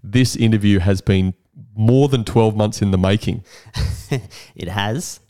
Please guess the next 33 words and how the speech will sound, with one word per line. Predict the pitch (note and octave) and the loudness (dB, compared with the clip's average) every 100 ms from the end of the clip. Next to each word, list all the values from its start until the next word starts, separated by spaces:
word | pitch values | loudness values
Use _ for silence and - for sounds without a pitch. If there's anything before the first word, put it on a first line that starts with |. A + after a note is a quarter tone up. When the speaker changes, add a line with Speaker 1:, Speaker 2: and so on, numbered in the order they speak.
| _ | _
Speaker 2:
It | F#2 | -12
has. | F#2 G2+ C#3+ | -8 -8 -10
Maybe | - A2 G#2+ | -6 -4 -2
my | G#2+ G2+ G2+ | -2 -4 -4
doing. | G2+ A#2+ D#3 _ _ _ - - - - - - | -4 -4 -6 _ _ _ -20 -20 -18 -20 -20 -4
Speaker 1:
Mate, | F#2 F#2 | -2 -2
it | G2 | 0
is. | F#2+ F#2 | 0 0
But | A2+ | 0
I | A2 | 0
think | D3+ D3 | 0 -2
timing | - B2+ A2+ G#2+ | 0 2 2 0
is | G2+ | -2
fantastic. | - G2 G2 F#2+ F2+ G2 | -2 -2 -2 -4 -4 -4
You | G2 | -2
know, | |
you've | F#2 F#2+ F#2 | -2 -2 0
been | A2 G#2+ | 2 2
in | G2+ G2 | 0 0
the | F#2 | 0
C | F#2 - F#2+ F#2 | 0 -2 0 2
E | |
O | F2+ | 2
role | F2+ F2+ F2 | 2 0 0
now | F2+ F2+ | -2 -2
for | G2 | -2
a | |
little | F#2 E2 | -2 0
bit | F2 | 0
over | F2 E2+ | 0 -4
twelve | - F#2 E2+ | -2 -2 0
months, | E2+ E2+ - | -4 -4 -4
and | F#2 | -4